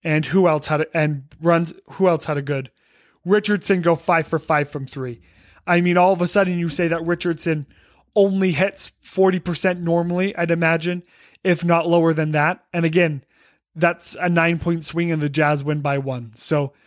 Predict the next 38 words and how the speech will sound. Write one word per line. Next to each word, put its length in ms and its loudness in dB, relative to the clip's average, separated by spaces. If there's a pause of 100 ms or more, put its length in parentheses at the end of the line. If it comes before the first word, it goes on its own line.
(260)
this 180 2
game, 260 2
I 80 4
feel 200 2
like, 200 2
was 220 0
full 320 2
of 80 0
a 40 4
lot 200 2
of 80 -6
flukes. 580 -2 (420)
Definitely 420 0
are 160 2
some 180 -4
things 280 -4
that 140 -2
the 80 -4
Jazz 360 0
can 280 -6 (1120)
take 240 0
away 260 4
from, 420 -2 (380)
from 320 0
it 120 0
and 280 -2 (140)
do 160 2
better 260 2
in 80 -2
the 60 0
future, 500 -2
but 340 -2
not 240 4
a 60 4
big 200 -2
concern 400 -4
for 140 -10
me. 220 -12